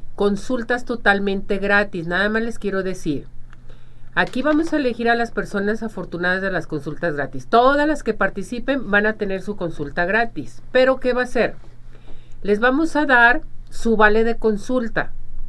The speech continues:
Usted va a tener que hablar primero al centro oftalmológico,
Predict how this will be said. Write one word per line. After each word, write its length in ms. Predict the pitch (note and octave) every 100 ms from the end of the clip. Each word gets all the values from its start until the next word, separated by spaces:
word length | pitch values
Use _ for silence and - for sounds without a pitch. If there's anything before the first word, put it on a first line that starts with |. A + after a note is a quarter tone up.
| - - - - - - - -
Usted 340 | E3 D#3+ G#3 G#3+
va 60 |
a 80 | A#3
tener 300 | B3 A#3+ A#3
que 120 | -
hablar 320 | A3 G3+ G3 -
primero 720 | A#3 A3 A3+ A3+ A#3 A#3+ C#4
al 120 | C4+
centro 380 | B3+ A3+ A3+ A3
oftalmológico, 1000 | A3 - G3+ F#3 F3+ F#3 - D#3 - F3